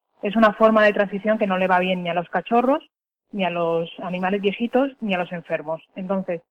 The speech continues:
¿cuál es mi forma de hacer la transición? Súper fácil y que vale para cualquier animal, sea de la edad que sea, de la raza que sea. Una dieta blanda, ¿vale? La dieta blanda consiste en darle de la cantidad de comida que tiene que comer al día, más o menos un ochenta por ciento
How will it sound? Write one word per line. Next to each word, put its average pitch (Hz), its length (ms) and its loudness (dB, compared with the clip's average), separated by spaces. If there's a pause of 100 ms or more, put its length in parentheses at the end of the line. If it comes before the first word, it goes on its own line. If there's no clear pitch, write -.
(460)
¿cuál 233 200 8
es 277 60 8
mi 277 120 8
forma 247 220 4
de 233 80 4
hacer 233 140 0
la 214 100 2
transición? 214 560 2 (100)
Súper 202 280 2
fácil 262 320 0
y 262 80 2
que - 80 -2
vale 226 200 4
para 190 220 2
cualquier 185 300 -2
animal, 185 440 2 (160)
sea 220 160 4
de 220 60 4
la 208 80 0
edad 202 180 0
que 185 220 -6
sea, 262 200 2
de 226 100 4
la 180 80 2
raza 196 240 -4
que 175 180 -10
sea. 156 200 -10 (380)
Una 226 220 6
dieta 175 260 0
blanda, 160 380 -4 (480)
¿vale? 196 220 0
La 226 100 2
dieta 226 240 4
blanda 262 240 6
consiste 190 580 -2
en 190 180 -6
darle 175 460 0 (300)
de 180 100 -4
la 175 80 0
cantidad 180 280 0
de 214 100 4
comida 214 260 0
que 214 80 -6
tiene 202 140 -2
que 202 60 0
comer 202 180 0
al 208 120 0
día, 247 320 2
más 185 240 -4
o 196 40 -6
menos 202 340 0
un 190 140 -6
ochenta 190 320 -4
por 190 160 -2
ciento 214 400 -2